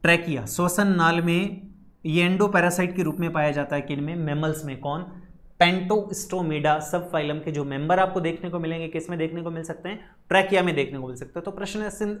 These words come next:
अ, simple सा बनता है, निम्न में से किस उपसंघ के प्राणी स्तनधारियों के श्वसन नाल में अंतःपरिजीवी के रूप में पाए जाते हैं? तो पेंटोस्टोमिडा सब फाइलम।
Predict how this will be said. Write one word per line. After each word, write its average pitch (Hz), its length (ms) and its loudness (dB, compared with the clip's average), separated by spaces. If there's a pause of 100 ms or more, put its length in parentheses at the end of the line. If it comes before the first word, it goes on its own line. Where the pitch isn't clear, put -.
(100)
अ, 151 120 -4
simple 190 340 -2
सा 196 120 0
बनता 151 240 -2
है, - 240 -10 (580)
निम्न 196 280 2
में 196 120 0
से 196 400 -4
किस 202 180 2
उपसंघ 185 460 -4
के 175 120 0
प्राणी 147 540 -2 (500)
स्तनधारियों 165 640 -2
के 160 400 -6
श्वसन 165 320 -2
नाल 147 300 0
में 139 300 -4 (200)
अंतःपरिजीवी 160 720 0
के 151 100 -4
रूप 127 160 -6
में 160 160 -8
पाए 120 180 -6
जाते 117 260 -16
हैं? - 100 -20 (100)
तो 170 60 -4
पेंटोस्टोमिडा 190 920 -2 (800)
सब 185 240 -2
फाइलम। 139 300 -4